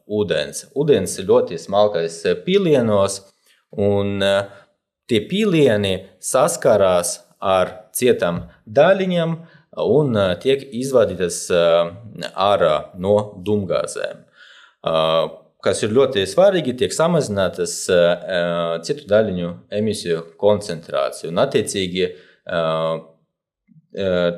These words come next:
tad, ā, biomasa kļūst vēl, ā, m, pievilcīgākā, zaļākā, ā, un, ā, mēs nedomājam tikai par klimata neutralitāti, bet arī,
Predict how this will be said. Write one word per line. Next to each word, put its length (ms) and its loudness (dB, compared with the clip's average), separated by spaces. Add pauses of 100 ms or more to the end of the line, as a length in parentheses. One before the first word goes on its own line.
tad, 400 0
ā, 320 4
biomasa 920 2
kļūst 440 -2
vēl, 380 4 (300)
ā, 220 -2 (840)
m, 220 -4 (380)
pievilcīgākā, 920 2
zaļākā, 760 2
ā, 680 -6
un, 320 2
ā, 140 0
mēs 300 -2
nedomājam 560 -2
tikai 320 0
par 380 2 (260)
klimata 520 0
neutralitāti, 760 2
bet 240 2
arī, 300 4